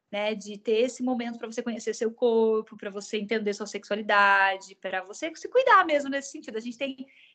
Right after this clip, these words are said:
skincare, a gente tem meditação, a gente tem tanta coisa que a, que a gente aprende, né, como forma de autocuidado, e a gente deixa, às vezes, a sexualidade de lado. Então, o sexual care é esse olhar pra sexualidade como um autocuidado mesmo, como uma forma de,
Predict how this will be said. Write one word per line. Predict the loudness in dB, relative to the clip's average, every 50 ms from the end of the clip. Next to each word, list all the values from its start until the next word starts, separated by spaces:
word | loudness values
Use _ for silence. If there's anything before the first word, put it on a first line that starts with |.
| _ -16
skincare, | -16 -6 -2 0 0 0 2 2 4 4 4 4 2 2 4 4 2 2 -2 -4
a | -10 -12
gente | -12 -12 -12
tem | -12 -12
meditação, | -12 -12 -8 -6 -6 -6 -6 -8 -6 -4 -2 -2 -2
a | -2
gente | -6 -8 -10
tem | -12 -14 -12 -12
tanta | -12 -10 -10 -10 -10
coisa | -8 -10 -10 -10 -10
que | -6 -6
a, | -4 -4 -4
que | -6 -6
a | -6
gente | -4 -6
aprende, | -6 -6 -4 -4 -4 -4 -4 -6 -4 -4
né, | -4 -4
como | -6 -6 -8 -8 -8
forma | -6 -8 -8 -6 -6
de | -8 -8
autocuidado, | -8 -10 -12 -14 -8 -2 0 0 0 0 -2 -6 -8 -12 _ _ _ _ _ -20 _ _ -8
e | -4 -2 0
a | 0
gente | -2 -4 -8 -12 -8
deixa, | -6 -6 -6 -6
às | -8 -8
vezes, | -8 -6 -6
a | -8
sexualidade | -8 -10 -12 -8 -6 -6 -4 -2 0 0 0 0 -2
de | -4
lado. | 0 2 2 2 2 0 -4 -10 -12 -10
Então, | -8 -8 -8
o | -8
sexual | -10 -12 -12 -10 -8 -8 -8 -6
care | -4 -4 -2 -2 0
é | -2 -2
esse | -4 -4 -6 -6
olhar | -4 -2 0 0 0 0 -2 -4 -10 _ _ _ _ _
pra | -8 -8 -6
sexualidade | -6 -8 -8 -8 -8 -6 -4 -4 -4 -4 -4 -8
como | -10 -10 -8 -8 -6
um | -4 -2
autocuidado | -2 -4 -4 -8 -8 -8 -4 -2 0 0 0 -2 -4 -4
mesmo, | -6 -6 -6 -8 -12 -10
como | -10 -12 -8
uma | -8 -8 -8 -6
forma | -4 -4 -4 -4 -6 -8
de, | -8 -6 -4 -4 -4 -4 -6